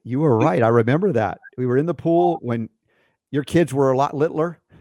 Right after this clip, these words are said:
Speaker 2: Yes.
Speaker 1: If I remember that. And, and, and you, you and I both, I don't think we had our glasses on, so we couldn't see a thing, but we could, we knew, we
Speaker 2: Yeah.
Speaker 1: knew each other by smell. <laughs>
Speaker 2: I smell for sure. But I
Speaker 1: And
Speaker 2: can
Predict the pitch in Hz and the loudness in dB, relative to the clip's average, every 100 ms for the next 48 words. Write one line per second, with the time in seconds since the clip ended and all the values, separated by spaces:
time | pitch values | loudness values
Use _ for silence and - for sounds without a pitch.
0 | _ _ _ _ _ _ 90 87 101 151 | _ _ _ _ _ _ -8 -4 -4 -4
1 | - 101 123 139 143 151 147 147 135 139 | -10 -6 -4 -4 -4 -6 -2 -2 0 0
2 | 147 139 127 120 - _ _ 135 139 151 | 0 -2 -2 -4 -10 _ _ -4 -4 -4
3 | 131 131 117 110 147 - 147 151 160 135 | -8 -8 -10 -10 -8 -8 -2 0 2 2
4 | 156 135 131 151 165 156 143 123 139 139 | 2 2 0 0 -2 0 -2 0 0 0
5 | 120 123 117 107 156 160 170 165 - 156 | -2 -6 -6 -4 -4 -2 -2 -2 0 -4
6 | 139 131 131 127 139 135 131 143 175 160 | -2 -4 -4 -6 -6 -6 -4 -2 -2 -2
7 | 139 175 208 - 165 156 147 143 135 - | -2 -2 -4 -2 -2 0 -2 -2 -4 -4
8 | 156 131 127 - - 220 - 202 - 254 | -4 -2 -2 -8 -8 -4 -2 -2 -4 -6
9 | - 190 _ - - - 139 139 - 123 | -4 -8 _ -12 -12 -10 -6 -6 -6 -14
10 | - 135 104 - 143 175 - 170 135 143 | -4 -4 -4 -8 -20 -20 -2 2 2 0